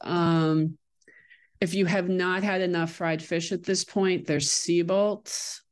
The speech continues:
Um, there's actually, there's a, I've been hearing on social media, I haven't been there, but there's a new Indian restaurant that I'm dying to try. Um,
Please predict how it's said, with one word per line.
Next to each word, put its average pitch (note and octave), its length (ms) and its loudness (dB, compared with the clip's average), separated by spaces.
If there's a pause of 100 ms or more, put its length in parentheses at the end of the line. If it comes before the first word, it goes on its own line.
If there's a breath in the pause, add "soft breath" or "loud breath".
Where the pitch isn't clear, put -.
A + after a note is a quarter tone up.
Um, E3 720 2 (1500 loud breath)
there's G#3+ 260 0 (100)
actually, G3+ 480 0
there's F3 300 0
a, D#3+ 160 0 (100)
I've E3+ 220 -4
been F#3+ 120 0
hearing E3+ 520 0
on D#3+ 80 -2
social D#3+ 420 -2
media, E3+ 400 2
I - 40 -8
haven't G3 420 -2
been F3 180 0
there, D#3+ 160 0
but D#3+ 180 -4
there's E3 220 0
a E3 80 2
new F#3+ 380 4
Indian D#3+ 500 0
restaurant A#2+ 640 -6
that C3 140 0
I'm D#3 480 0
dying G3 440 2
to D3 120 -8
try. B1+ 640 -6 (600 loud breath)
Um, D#3 720 0